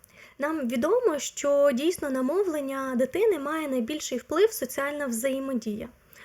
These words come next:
Тобто це безпосереднє, це спілкування дитини та дорослого через звичайний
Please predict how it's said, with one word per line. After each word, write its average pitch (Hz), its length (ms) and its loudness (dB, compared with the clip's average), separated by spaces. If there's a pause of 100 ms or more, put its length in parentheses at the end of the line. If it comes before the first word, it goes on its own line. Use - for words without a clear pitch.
Тобто 359 200 2
це 320 140 0
безпосереднє, 294 840 -4
це 269 120 -2
спілкування 254 800 -2
дитини 294 540 0
та 277 100 -2
дорослого 226 720 -2 (480)
через 359 360 -2 (160)
звичайний 285 840 0